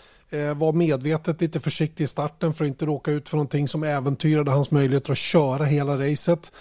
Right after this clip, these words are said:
Tyder också på lite intellektuell, eh, alltså att han in-, i-, intellektuell ska jag inte säga, men intelligent. Eh,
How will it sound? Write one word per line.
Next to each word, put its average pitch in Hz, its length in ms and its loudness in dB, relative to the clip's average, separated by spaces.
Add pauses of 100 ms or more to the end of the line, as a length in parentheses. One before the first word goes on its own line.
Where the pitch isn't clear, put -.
(260)
Tyder 151 300 2
också 151 260 0
på 156 120 0
lite 147 440 2 (100)
intellektuell, 160 1000 2
eh, 143 640 -6
alltså 151 160 -2
att 151 120 -2
han 160 200 2
in-, 170 260 0
i-, 165 240 -4 (220)
intellektuell 139 640 -4
ska - 100 -4
jag 139 40 0
inte - 80 -4
säga, 139 120 -2
men 151 180 -2
intelligent. 170 920 2 (540)
Eh, 139 220 -4